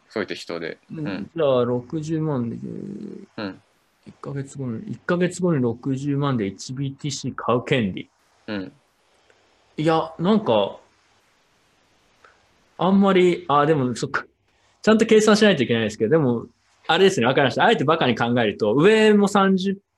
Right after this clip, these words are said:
Speaker 2: 万円上がるし、
Speaker 1: うん。
Speaker 2: 下も三、三十ですよね。
Speaker 1: うん、そうそうそう。
Speaker 2: だから、あんまり差がないように感じて、一ヶ月後に六十万円で一ビーティーシー買うって言われたら、
Speaker 1: うん。
Speaker 2: い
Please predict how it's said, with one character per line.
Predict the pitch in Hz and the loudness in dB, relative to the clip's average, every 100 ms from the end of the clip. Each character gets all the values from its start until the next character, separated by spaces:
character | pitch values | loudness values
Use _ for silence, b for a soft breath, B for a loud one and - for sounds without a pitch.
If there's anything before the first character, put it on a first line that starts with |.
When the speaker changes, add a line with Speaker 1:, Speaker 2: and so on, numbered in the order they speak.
| _ | _
Speaker 2:
万 | - 170 165 | -2 2 2
円 | 104 | 0
上 | 101 107 | -2 0
が | 110 | 0
る | 107 | -2
し、 | - | -4
Speaker 1:
う | |
ん。 | 110 | -10
Speaker 2:
下 | - | -4
も | 143 | -4
三、 | 139 139 139 139 - _ _ | 0 -2 -2 -6 -10 _ _
三 | 139 123 | -2 -2
十 | 95 | -4
で | - | -12
す | - | -20
よ | - | -16
ね。 | 92 _ _ - | -16 _ _ -10
Speaker 1:
う | |
ん、 | 117 | -8
そ | |
う | 87 95 | -8 -8
そ | - | -10
う | 87 | -4
そ | |
う。 | |
Speaker 2:
だ | 160 | -2
か | 139 | 0
ら、 | 110 98 - _ | 0 -2 -6 _
あ | - 180 | 0 2
ん | 214 | 4
ま | 208 | 2
り | |
差 | 196 190 | 2 2
が | 185 | 4
な | 190 | 4
い | |
よ | 165 | 4
う | 104 | 0
に | |
感 | 101 113 110 | -2 -4 -4
じ | 107 | -6
て、 | |
一 | 107 | -6
ヶ | 151 | 0
月 | 147 143 | 0 0
後 | 160 | -2
に | 135 98 | -2 -2
六 | 104 104 | -6 -8
十 | 120 127 | -6 -4
万 | 127 120 | -2 -2
円 | 104 | -2
で | 98 | -6
一 | 95 - | -10 -8
ビ | 113 110 | -4 -4
ー | |
テ | 113 | -6
ィ | |
ー | |
シ | - | -10
ー | 107 | -8
買 | 98 | -4
う | 101 | -6
っ | |
て | - | -8
言 | - | -10
わ | 92 | -10
れ | - | -8
た | - | -4
ら、 | 107 104 104 92 - - | 0 2 2 -2 -10 -14
Speaker 1:
う | |
ん。 | |
Speaker 2:
い | 98 | -14